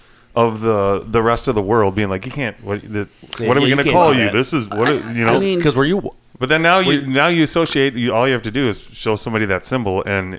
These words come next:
Speaker 1: it's a brand. You know
Speaker 2: Dude,
Speaker 1: what I mean?
Speaker 2: I got,
Speaker 1: It's,
Speaker 2: I, I got the
Speaker 1: it's
Speaker 2: T-shirt on
Speaker 1: Prince.
Speaker 2: right now.
Speaker 1: Yeah.
Speaker 3: Yeah.
Speaker 1: It's
Speaker 3: I
Speaker 1: like
Speaker 3: mean, the interesting about it,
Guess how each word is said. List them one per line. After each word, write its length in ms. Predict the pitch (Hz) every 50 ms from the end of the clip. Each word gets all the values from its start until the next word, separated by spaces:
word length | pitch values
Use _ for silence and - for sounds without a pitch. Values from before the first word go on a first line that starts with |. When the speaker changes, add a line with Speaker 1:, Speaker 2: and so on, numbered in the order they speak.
| - -
Speaker 1:
it's 220 | 113 104 - -
a 40 | 98
brand. 360 | - 98 95 101 98 92 - -
You 80 | 98
know 120 | 104 110 101
Speaker 2:
Dude, 80 | 95
Speaker 1:
what 80 | 101 107
I 40 | 120
mean? 40 | 113
Speaker 2:
I 100 | 101 90
got, 20 |
Speaker 1:
It's, 280 | - - 120 127 131 -
Speaker 2:
I, 40 | 123
I 20 | 123
got 180 | - 120 -
the 40 | -
Speaker 1:
it's 100 | - -
Speaker 2:
T-shirt 240 | 127 113 180 139 113
on 60 | 113
Speaker 1:
Prince. 80 | 117 117
Speaker 2:
right 100 | 110 104
now. 180 | 113 123 92 -
Speaker 1:
Yeah. 80 | 143 143
Speaker 3:
Yeah. 220 | 123 95 78 73 - - _ - - - _ _ _ _ - - -
Speaker 1:
It's 120 | 98 -
Speaker 3:
I 60 | 120
Speaker 1:
like 40 | 160 170
Speaker 3:
mean, 80 | 190 180
the 80 | 185 208
interesting 420 | 190 170 - 180 147 - 123 107
about 320 | 104 87 90 82 85 80
it, 60 | 82